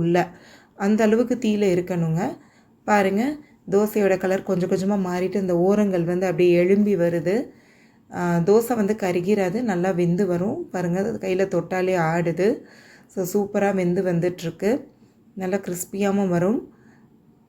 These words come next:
நீங்க சுட்டு எடுத்து உடனே சாப்பிடணும், இல்லைன்னா கொஞ்ச நேரத்துல அது சாஃப்டா மாறிடும். பாருங்க, அழகா அப்படியே எடுக்க வந்துருச்சு. இதே மாவு தோசை கூட நம்ம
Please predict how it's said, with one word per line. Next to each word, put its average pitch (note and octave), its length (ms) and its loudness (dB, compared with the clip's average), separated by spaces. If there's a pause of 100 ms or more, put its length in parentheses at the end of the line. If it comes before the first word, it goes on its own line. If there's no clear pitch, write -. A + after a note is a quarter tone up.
(340)
நீங்க F#3+ 260 2
சுட்டு A3 260 -2 (100)
எடுத்து A3 260 2
உடனே F#3+ 340 2
சாப்பிடணும், F#3+ 640 -2 (100)
இல்லைன்னா F#3+ 340 0 (180)
கொஞ்ச G3+ 200 -2
நேரத்துல F#3 380 -2
அது F3+ 100 0 (100)
சாஃப்டா F#3 360 -6 (100)
மாறிடும். E3 400 -2
பாருங்க, F#3 240 -2
அழகா F3 480 0
அப்படியே F3 260 2
எடுக்க E3+ 240 -6
வந்துருச்சு. E3 360 -4
இதே G3+ 140 2 (100)
மாவு G3+ 260 0
தோசை G3+ 300 0
கூட G3+ 120 0
நம்ம G3+ 280 0